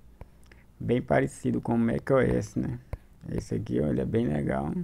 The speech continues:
Top demais. E temos o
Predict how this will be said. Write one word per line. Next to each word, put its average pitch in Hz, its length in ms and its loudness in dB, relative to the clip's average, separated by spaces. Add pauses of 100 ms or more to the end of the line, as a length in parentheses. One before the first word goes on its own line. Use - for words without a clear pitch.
(1400)
Top 123 300 2
demais. - 760 -2 (1700)
E - 60 -8
temos 127 500 2
o 131 100 2